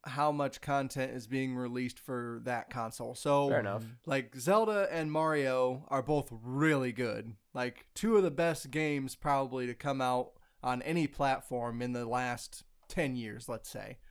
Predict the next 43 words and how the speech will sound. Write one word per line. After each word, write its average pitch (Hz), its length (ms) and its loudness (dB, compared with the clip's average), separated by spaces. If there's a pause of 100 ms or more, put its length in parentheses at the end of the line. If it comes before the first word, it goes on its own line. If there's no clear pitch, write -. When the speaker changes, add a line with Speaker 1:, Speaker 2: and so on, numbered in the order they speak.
(240)
Speaker 1:
Like, 123 140 -2
they're 160 120 12
Speaker 2:
Mario's 294 600 10
one 330 140 2
of 330 60 0
the 320 80 -2
best 320 300 4
games 320 300 -4
to - 60 -18
come 311 220 -2
out 302 160 2
for - 80 -4
Speaker 1:
Yeah, 320 60 4
Speaker 2:
any 180 120 -2
Speaker 1:
people 277 240 6
Speaker 2:
plat- 247 120 0
Speaker 1:
really 185 400 8
like 147 220 2
that 185 200 -8
game. 113 140 -8
Speaker 2:
People 277 320 2
like 208 240 6
Mario, 170 400 8
like, 117 180 2
people 135 240 -4
like 127 220 2
R 120 120 -2
two 113 180 -14
D 101 200 -10
two, 95 260 -16
though. 92 240 -14
They 110 100 -6
don't 135 100 -6
really 113 180 -6
like 95 280 -10
him. 90 200 -20
They 95 80 -18
just, 92 240 -18
like, 90 240 -16
like 95 200 -12
his 92 120 -14
icon. 85 540 -12 (840)
Speaker 1:
I 226 340 -6